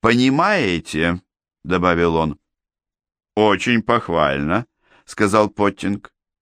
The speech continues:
Вышло циничнее, чем хотелось. "Вы поддерживаете контакт с мистером Савой?" поинтересовалась Вельвет Уайльд. "Нет".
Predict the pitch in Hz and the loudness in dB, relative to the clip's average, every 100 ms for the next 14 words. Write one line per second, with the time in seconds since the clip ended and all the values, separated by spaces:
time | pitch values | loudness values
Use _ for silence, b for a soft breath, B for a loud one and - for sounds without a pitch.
0 | _ _ _ _ _ - 95 87 98 90 | _ _ _ _ _ -4 -4 -2 -4 -4
1 | - 101 101 95 - 71 80 82 80 85 | -2 0 2 0 -4 -6 -4 -4 -4 -6
2 | 78 - 78 - 50 - - - _ _ | -6 -6 -8 -8 -8 -10 -14 -20 _ _
3 | _ b b b b b 123 156 160 151 | _ b b b b b 2 2 0 -2
4 | 143 196 170 151 123 113 110 107 110 113 | 0 -2 0 0 2 2 0 0 0 2
5 | 107 101 104 95 95 98 92 95 95 95 | 0 2 0 0 0 0 0 0 2 0
6 | 85 87 80 87 123 - _ _ _ _ | 0 2 2 0 -2 -8 _ _ _ _
7 | _ _ _ 107 107 107 101 98 101 101 | _ _ _ 0 0 0 -2 0 2 4
8 | 98 98 - - 95 95 90 87 90 - | 2 -2 -8 -6 0 2 2 0 -2 -4
9 | - 95 90 87 82 82 82 82 - _ | -4 2 4 2 0 -4 -4 -8 -10 _
10 | _ _ _ _ - 104 110 - | _ _ _ _ 0 2 2 -2